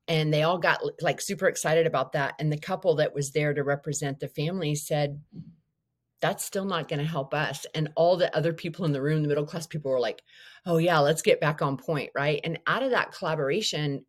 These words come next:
we were able to bring a, we, we created the first federally qualified health clinic satellite in the state of Kansas. So F Q H Cs are complicated and they're difficult and they take about twenty years to actually birth and get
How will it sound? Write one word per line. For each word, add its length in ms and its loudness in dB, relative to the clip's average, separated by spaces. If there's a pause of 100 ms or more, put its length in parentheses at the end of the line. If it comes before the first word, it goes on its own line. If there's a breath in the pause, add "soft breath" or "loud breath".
we 160 -4
were 140 0
able 240 -4
to 120 -6
bring 420 -2
a, 400 -2
we, 280 -6
we 140 -8
created 360 -2
the 80 -4
first 340 -4
federally 360 0
qualified 520 0
health 280 -2
clinic 340 -6
satellite 540 -2
in 100 -4
the 60 -4
state 220 -2
of 60 -10
Kansas. 520 -6
So 460 0 (580 soft breath)
F 160 0
Q 120 2
H 140 0
Cs 280 0
are 260 0 (360)
complicated 560 2
and 100 -2
they're 60 0
difficult 460 2
and 60 -6
they 80 2
take 220 -2
about 300 0
twenty 280 -2
years 220 2
to 120 -4
actually 440 -4 (140)
birth 340 2
and 160 0
get 320 2